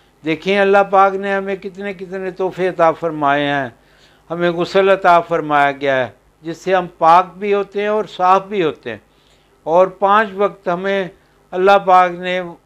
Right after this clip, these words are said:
वज़ू जैसी नेमत नवा-, नवाजा हुआ है कि हम अगर दिन में पाँच दफ़ा अपना हाथ, मुंह और पाँव, जो वज़ू का तरीका है, वो सारा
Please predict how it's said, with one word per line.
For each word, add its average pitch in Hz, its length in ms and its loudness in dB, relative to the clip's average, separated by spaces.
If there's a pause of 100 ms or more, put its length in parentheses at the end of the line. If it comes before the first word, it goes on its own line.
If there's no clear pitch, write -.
वज़ू 190 340 -2
जैसी 185 360 -2
नेमत 190 460 -4
नवा-, 156 640 -2
नवाजा 156 420 2
हुआ 160 260 2
है 143 140 2 (560)
कि 175 600 0 (280)
हम 190 220 0
अगर 180 400 -2
दिन 180 200 -4
में 185 220 -4
पाँच 190 440 -2
दफ़ा 175 400 2 (680)
अपना 180 400 -2
हाथ, 175 460 2
मुंह 185 440 -6
और 156 320 -6
पाँव, 170 300 -2
जो 170 440 -2
वज़ू 160 280 -6
का 165 180 -2
तरीका 151 460 0
है, 156 340 2 (340)
वो 156 80 -8
सारा 165 300 4